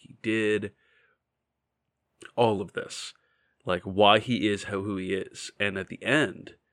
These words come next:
like, once he, he comes out of that and he looks at Angron in the face, and Angron is beating him to death, trying to get him to, to, to get away, because he, the concept of a librarian and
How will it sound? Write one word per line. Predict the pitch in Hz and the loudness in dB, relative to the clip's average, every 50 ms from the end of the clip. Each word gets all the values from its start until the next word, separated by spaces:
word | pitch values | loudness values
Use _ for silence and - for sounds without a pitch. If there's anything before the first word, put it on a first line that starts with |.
| _ _ _ _ _ | _ _ _ _ _
like, | - 95 92 | -10 -10 -6
once | 98 104 117 123 123 - | 0 0 0 2 0 0
he, | - 123 113 107 104 98 92 | -2 -2 0 0 -2 -2 -4
he | 98 104 104 92 | -6 -8 -8 -8
comes | - - 110 107 101 - | -4 -4 -4 -4 -2 0
out | 101 110 117 | 2 2 2
of | 110 | 2
that | 92 90 90 90 - | 0 -4 -6 -6 -6
and | - 95 | -8 -10
he | 92 90 | -10 -8
looks | 92 98 110 110 - - | -4 -2 -2 -2 -2 -4
at | 101 | -4
Angron | 98 104 98 98 92 90 | -4 -2 -2 -2 -2 -2
in | 90 87 | -4 -8
the | 87 | -12
face, | - - 107 104 95 92 - | -2 0 2 2 2 0 -6
and | - | -4
Angron | - 107 113 113 113 107 92 90 | 0 0 2 2 2 0 0 -2
is | 87 92 | -4 -8
beating | 98 101 101 - 120 113 110 110 101 90 | -12 -14 -4 -2 0 0 0 0 -4 -4
him | 87 95 87 | -8 -12 -12
to | - 87 | -12 -12
death, | 82 - - - - - - _ _ _ _ _ _ _ _ _ _ _ _ _ _ _ _ _ _ _ _ | -10 -10 -10 -10 -12 -16 -20 _ _ _ _ _ _ _ _ _ _ _ _ _ _ _ _ _ _ _ _
trying | _ - - 110 107 104 | _ 0 2 4 4 4
to | 101 95 | 2 0
get | 107 101 98 | 0 0 0
him | 104 98 90 | 0 -4 -4
to, | 90 - 92 87 - - _ _ _ - | -6 -10 -10 -10 -10 -12 _ _ _ -12
to, | - 92 - - | -12 -12 -12 -12
to | - - | -14 -4
get | - 110 92 | -2 0 0
away, | 90 87 98 107 104 90 92 | 2 2 4 4 4 4 2
because | 87 92 107 101 | -4 -8 -8 -8
he, | 92 92 85 - _ _ _ _ | -8 -10 -12 -14 _ _ _ _
the | - 92 92 - _ _ _ _ _ _ _ | -10 -10 -10 -10 _ _ _ _ _ _ _
concept | - - 117 117 113 110 - 117 - - | -6 0 2 2 2 2 -2 -4 -4 -4
of | 104 - | -8 -6
a | 92 | -4
librarian | - 90 92 90 101 101 104 113 110 104 101 92 90 87 87 90 90 92 - _ - - | -4 -4 -4 -2 0 2 4 4 4 4 2 0 -4 -8 -10 -12 -16 -20 -20 _ -14 -12
and | 92 95 92 | -10 -10 -10